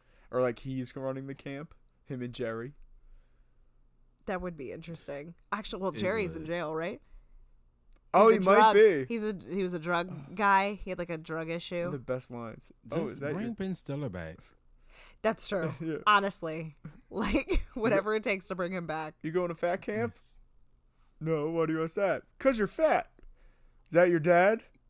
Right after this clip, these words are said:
Speaker 1: No, why do you ask that? 'Cause he's fat too.
Speaker 3: He's fat
Speaker 1: Like,
Speaker 3: too.
Speaker 1: <laughs> that's one of the greatest lines.
Speaker 3: That's, and I wonder how that would fare in today's, uh, social consciousness.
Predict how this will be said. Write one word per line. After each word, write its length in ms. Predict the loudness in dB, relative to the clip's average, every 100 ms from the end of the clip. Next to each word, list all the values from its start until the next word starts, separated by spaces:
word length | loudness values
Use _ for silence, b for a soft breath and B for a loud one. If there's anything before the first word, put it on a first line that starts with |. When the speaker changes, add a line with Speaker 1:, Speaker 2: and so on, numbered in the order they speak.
| -8
Speaker 1:
No, 540 | 4 6 10 8 6 0
why 200 | 4 4
do 60 | 4
you 100 | 2
ask 200 | 2 4
that? 320 | 4 4 -2 _
'Cause 140 | -6 -2
he's 180 | -2
fat 320 | 4 4 4 0
too. 260 | 0 0
Speaker 3:
He's 120 | -4
fat 200 | -10 -2 0
Speaker 1:
Like, 180 | 4
Speaker 3:
too. 120 | 4 6
Speaker 1:
<laughs> 120 | 4
that's 160 | 2 0
one 300 | -2 -2 -2
of 80 | -2
the 80 | -8 -14
greatest 840 | -14 -4 -4 -4 -8 -8 -8 -10 -6
lines. 180 | -6 -2
Speaker 3:
That's, 220 | -2 -2
and 360 | -4 -2 -4 -8 -20 -20 B B B B B B B B B _ -12
I 80 | -8
wonder 300 | -6 -4 -2
how 140 | -2 -2
that 260 | -6 -8
would 140 | -10 -10
fare 220 | -10 -8
in 80 | -10
today's, 800 | -12 -12 -12 -12 -16 -20 -20 -20 -20 -20 -20
uh, 500 | -18 -16 -16 -18 -20 -20 _ _ _ _ _
social 400 | -16 -14 -16 -18
consciousness. 760 | -18 -18 -18 -20 -18 -20 -20